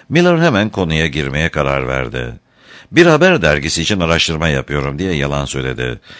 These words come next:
Kendi yetkili makamlarımız tarafından da hala aranmakta olan eski bir S S yüzbaşısı ve en kötülerinden biri de bu. Öyle sanıyorum ki bu adam Almanya'nın bu bölgesi İngiliz yönetimi altındayken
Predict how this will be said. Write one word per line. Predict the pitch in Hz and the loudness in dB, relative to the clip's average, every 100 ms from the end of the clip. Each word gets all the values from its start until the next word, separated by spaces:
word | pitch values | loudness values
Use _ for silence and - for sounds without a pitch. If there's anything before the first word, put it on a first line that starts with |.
| - _ | -20 _
Kendi | 139 151 165 | 2 2 0
yetkili | 151 139 - 139 | 0 -2 -2 -4
makamlarımız | 123 90 90 82 80 76 98 110 | -2 0 0 0 0 -2 -4 -2
tarafından | 80 80 73 80 78 92 | 0 0 -2 -2 -2 0
da | 78 73 | 0 0
hala | 123 120 90 | 2 2 2
aranmakta | 87 85 78 90 - 95 | 2 0 0 -2 -2 -2
olan | 73 78 | 0 -2
eski | 67 117 - 143 | -2 -6 -4 -4
bir | 131 - 135 | -2 -2 -4
S | - 92 | -2 -4
S | 67 | -2
yüzbaşısı | 80 69 78 73 69 - 78 85 - - - | -4 -2 -4 -4 -6 -4 -4 -4 -8 -20 -4
ve | 76 | 0
en | 92 117 | 2 2
kötülerinden | 98 85 98 95 87 104 90 | -2 -4 -2 -2 0 0 0
biri | 82 92 98 | -2 -2 -2
de | 76 | -2
bu. | 69 90 - - - - | -2 -4 -6 -20 -20 0
Öyle | 127 170 | 2 2
sanıyorum | - 139 143 151 | 0 0 -2 -2
ki | 95 82 | -4 -2
bu | 101 | 0
adam | 71 78 80 | 0 0 -2
Almanya'nın | 78 87 95 87 78 82 98 | -2 0 0 -2 -2 -4 -4
bu | 127 | -2
bölgesi | 78 71 62 73 - 73 | -2 -2 -4 -6 -4 -4
İngiliz | 107 135 104 92 | -4 -2 -2 -2
yönetimi | 71 85 76 85 | -2 -4 -4 -4
altındayken | 101 76 85 73 73 71 85 95 | -2 -2 -4 -4 -2 0 0 0